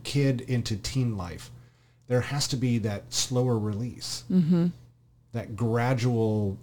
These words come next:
Speaker 1: handing over of responsibilities.
Speaker 2: Yeah. I don't know if it's 'cause we're teachers and we have a lot of kids we teach who don't get a lot of help at home. And so we're filling in the gaps for our students because they need a lot of support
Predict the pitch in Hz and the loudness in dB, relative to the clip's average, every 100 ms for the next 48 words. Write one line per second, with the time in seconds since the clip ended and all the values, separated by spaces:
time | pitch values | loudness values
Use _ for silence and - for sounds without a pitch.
0 | - - 127 120 113 110 117 110 104 95 | -12 -4 0 2 0 0 0 0 -2 -2
1 | 98 - 101 107 101 87 107 85 57 - | -2 -4 -4 -4 -4 -4 -4 -6 -12 -18
2 | - - 180 165 165 - - _ _ _ | -10 2 4 4 0 -6 -20 _ _ _
3 | _ _ _ _ _ _ _ _ _ _ | _ _ _ _ _ _ _ _ _ _
4 | - 233 370 370 254 - 202 180 - - | 0 2 4 4 4 4 4 4 2 0
5 | 233 247 254 247 233 196 196 202 196 180 | 2 4 6 6 6 6 8 6 6 6
6 | 185 196 190 - - 190 185 175 180 202 | 6 4 2 -2 2 4 4 2 -2 -6
7 | - - - _ - 165 - - - 190 | -10 -18 -20 _ -2 0 0 -6 0 2
8 | 190 - - 139 - 170 180 202 208 214 | 2 2 -2 -2 2 6 6 6 4 6
9 | 208 208 208 208 202 202 185 202 202 214 | 6 6 6 4 4 2 2 4 4 4
10 | - - 175 180 - - 214 214 214 175 | 4 2 6 6 6 6 8 8 8 6
11 | 151 160 165 - - 131 - - 196 196 | 4 4 4 2 -2 0 0 4 6 6
12 | 196 208 - 147 127 170 - - - 208 | 6 2 0 2 2 2 -2 -16 0 8
13 | 214 180 139 139 143 160 180 - 180 - | 10 10 8 6 6 8 6 4 0 4
14 | 196 208 - | 4 6 2